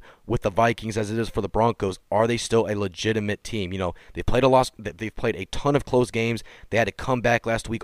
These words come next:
on the road against the Commanders. How will they do in, against one of the probably roughest atmospheres in all the N F L up there in Buffalo? So, anyway, guys, let's now get to our, uh, midday slate of games, and we only have two this week as well, kinda similar to last week. So,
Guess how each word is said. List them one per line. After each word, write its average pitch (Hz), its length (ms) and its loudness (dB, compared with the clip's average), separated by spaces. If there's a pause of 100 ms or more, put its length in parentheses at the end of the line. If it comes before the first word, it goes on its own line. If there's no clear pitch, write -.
on 110 140 0
the 107 100 0
road 110 220 4
against 101 220 -4
the 104 80 -4
Commanders. 104 500 0 (280)
How 131 200 4
will 131 100 4
they 120 120 2
do 107 260 2
in, 104 220 -6
against 104 340 -6
one 107 160 -2
of 95 80 -4
the 95 160 -8 (320)
probably 156 340 4
roughest 101 560 0
atmospheres 101 640 -2
in 101 180 -6
all 104 240 6
the 95 140 -2
N 95 80 0
F 90 160 -4
L 95 240 2 (360)
up 113 180 2
there 98 140 2
in 87 60 -2
Buffalo? 90 480 2
So, 87 320 -2 (840)
anyway, 123 300 6
guys, 117 300 4
let's 110 120 -6
now 127 200 4
get 113 220 0
to - 180 -2
our, 104 280 4 (400)
uh, 92 240 -4
midday 123 460 0
slate 110 240 0
of 101 80 -2
games, 104 380 0
and 104 100 -4
we 127 80 6
only 170 140 8
have 156 120 6
two - 160 2
this 160 160 6
week 160 200 0
as 143 80 0
well, 156 180 6
kinda 104 240 -2
similar 123 300 2
to 120 60 4
last 120 300 4
week. 87 200 -4
So, 90 280 0